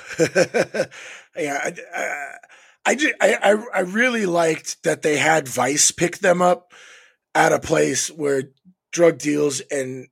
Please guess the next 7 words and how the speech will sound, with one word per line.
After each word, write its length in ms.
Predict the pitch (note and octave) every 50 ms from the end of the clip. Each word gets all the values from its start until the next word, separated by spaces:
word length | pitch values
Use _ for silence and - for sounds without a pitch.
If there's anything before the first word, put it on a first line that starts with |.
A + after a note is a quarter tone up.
| _ _ _ -
prostitution 640 | C3+ C#3+ C#3 - - C3 - E3 D#3+ - - F#3+ E3+
happen, 520 | D#3 F3+ F3+ F3+ - G#3 G#3 G#3+ G#3+ G#3+ _ _ _ _ - - - _ _ _ _ _
because 420 | F3+ E3+ G3 F3+ D#3+ - - - _ _ _ _ _ _ _ _ _ _ _ _ -
that's 300 | F3+ F#3 F#3 - - -
where 420 | E3 G3 F#3+ F#3+ F#3 F3 F3 E3+
that 240 | E3+ - F3+ E3 D3+
happens 600 | C#3+ G3+ B3+ C4 - F3 D3 C3+ C3 B2 - -